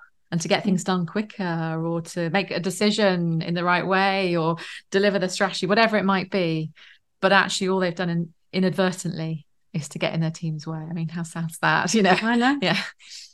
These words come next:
Speaker 2: And I can think of some examples where, you know, leaders have thought that the team needed them to make specific, in-, you know, decisions or behave in a particular way. And again, they've never asked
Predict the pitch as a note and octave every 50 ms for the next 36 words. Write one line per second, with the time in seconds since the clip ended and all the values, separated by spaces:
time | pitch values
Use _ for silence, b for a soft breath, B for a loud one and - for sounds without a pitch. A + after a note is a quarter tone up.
0 | B - C4+ C#4+ D4 D4 D4+ D4+ C#4 E4+ E4+ D4+ D#4+ D#4+ D4+ - - C#4 C4+ C4+
1 | G#3 - - C#4 D4+ E4 D#4+ - B3 A#3 - - B3 A#3+ A#3+ A#3+ A#3+ B3+ B3 A#3+
2 | A#3 A3+ A#3 B3+ C#4 D4 D4 D#4 C#4+ C4 A3+ - - A3+ G#3+ G#3+ - - - B3
3 | B3 A#3+ A3+ A3 G#3 G#3+ - - B B B B B B - A#3 G#3+ - B3 A#3
4 | A3+ - A#3 A#3 A3 A3 G#3+ A3 A#3+ C4 C4+ C4+ C4 B3+ C4 A#3 A3+ - G#3+ G3+
5 | G3 F#3+ G3 F#3+ F#3+ - - F#3+ F#3 F3+ F3+ F3+ F3+ F3+ E3+ - - - - -
6 | F#3+ E3+ - F#3 F3 - F#3 F#3 - B3+ B3 A#3 A3 A3 - _ - A#3 A#3+ G3
7 | E3 E3+ G3 F#3 - F#3 D#3+ - - - C4 - A3+ G3+ F#3+ F3+ F3 F3 F3 E3
8 | E3 - - - G3+ G3 F#3+ F#3+ F#3 F3 F3+ B B B B B B B B B
9 | - - F#3 F3+ G3+ B3 B3+ B3+ A#3+ G#3+ A3+ G#3 G3+ G3 G3 - - - F#3+ -
10 | - - G3 F#3 F#3 F#3+ F#3 A#3 A#3+ A3+ G#3+ G#3 G3+ G#3 G#3 B3+ A#3+ A3 A3 A3
11 | A3 B3+ C#4 C#4+ C#4 G#3+ - - G3+ A3+ B3 A#3 F#3 - - D#3+ - -